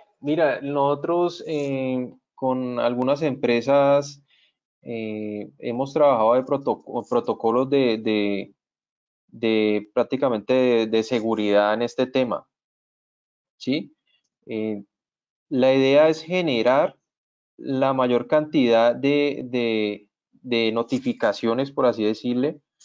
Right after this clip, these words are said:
eh, que nos pueda ayudar con, con informar a la torre de tráfico, a torre de control, eh, de una manera, pues, bien eficaz en el momento de, de un desviamiento de ruta. Y en este momento, lo que tenemos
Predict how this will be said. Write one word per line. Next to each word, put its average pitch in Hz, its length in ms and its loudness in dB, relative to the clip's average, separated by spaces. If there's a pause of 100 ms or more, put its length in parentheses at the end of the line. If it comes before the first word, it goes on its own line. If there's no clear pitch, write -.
(480)
eh, 110 360 -10 (560)
que 135 100 -2
nos 127 160 0
pueda 123 220 4
ayudar 143 460 2
con, 135 460 -2
con 123 300 0
informar 117 600 2
a 135 80 4
la 135 240 2
torre 117 260 2
de 131 80 2
tráfico, 120 480 -2
a 127 100 2
torre 113 220 0
de 107 140 -2
control, 107 580 -4 (420)
eh, 123 600 0
de 123 240 -4
una 127 220 2
manera, 110 400 0
pues, 123 240 0
bien 123 180 2
eficaz 107 580 -2
en 123 100 -2
el 123 40 2
momento 110 460 0
de, 110 220 4
de 101 180 0
un 104 240 -8
desviamiento 110 540 0
de 117 100 4
ruta. 107 280 -6 (540)
Y - 160 -4
en 143 100 2
este 147 220 2
momento, 190 680 2
lo 131 140 0
que 185 120 0
tenemos 156 640 -2